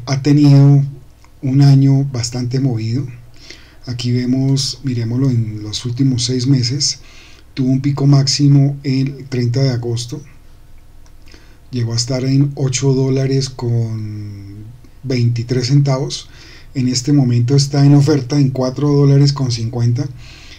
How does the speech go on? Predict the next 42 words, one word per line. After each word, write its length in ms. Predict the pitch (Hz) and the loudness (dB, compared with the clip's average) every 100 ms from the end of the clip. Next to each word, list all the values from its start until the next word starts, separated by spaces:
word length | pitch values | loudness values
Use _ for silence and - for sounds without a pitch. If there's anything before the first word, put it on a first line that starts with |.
| - - | -20 -4
pero 200 | 131 147 | 0 0
este 200 | 143 156 | 0 -2
va 100 | 151 | 0
a 40 | |
ser 180 | 147 143 | 0 2
el 100 | 147 | 4
año 260 | 139 135 | 4 4
de 140 | 139 117 | 2 0
Kava. 320 | 113 107 143 143 - 147 | -6 -10 -12 -12 -18 -16
Eh, 220 | 117 101 | -16 -14
Kava 360 | - 110 113 120 | -10 -8 -6 -4
tiene 520 | 127 123 127 131 123 - - - - | -2 -2 0 -2 -6 -12 -20 -20 -10
un 100 | 127 | -6
ecosistema 640 | 131 135 - 117 113 113 120 | -4 -4 -6 -6 -8 -6 -6
que 140 | 120 | -6
ya 120 | 117 | -6
les 160 | 117 120 | -4 -4
voy 140 | 123 | -2
a 60 | 123 | -4
entrar 260 | 120 120 | -4 -2
a 40 | 120 | 0
mostrar. 440 | 120 - 110 104 - - - - - - | 0 -2 -8 -12 -16 -20 -20 -20 -20 -16
Funciona 420 | - 117 123 123 | -8 -6 -4 -2
muy 160 | 131 135 | 0 2
bien, 220 | 135 147 | 2 2
se 140 | 139 | 0
puede 200 | 120 120 | -2 -4
conseguir 680 | 120 135 120 113 117 117 120 - | -2 -2 -2 -4 -2 -2 -4 -6
en 400 | 123 117 107 104 | -4 -4 -4 -4
Binance, 580 | 127 143 151 151 143 117 | 0 2 2 -4 -4 -6
en 80 | |
KuCoin, 560 | - 113 - 131 143 147 | -8 -12 -6 0 2 4
en 160 | 120 113 | 2 -2
Upbit 400 | 120 131 143 139 - | -4 0 0 0 -6
y 80 | 113 | -12
en 100 | 104 | -12
Kraken. 460 | - 123 120 139 143 - - - - - - - | -8 -6 -4 -6 -8 -14 -20 -20 -20 -20 -20 -12
Y 260 | 180 196 240 | -8 -8 -12
como 280 | - 127 123 | -8 -4 -2
es 180 | 120 120 | -2 -2
un 180 | 156 151 | -4 -2
DeFi, 520 | 180 180 143 139 143 | -4 -4 -2 0 0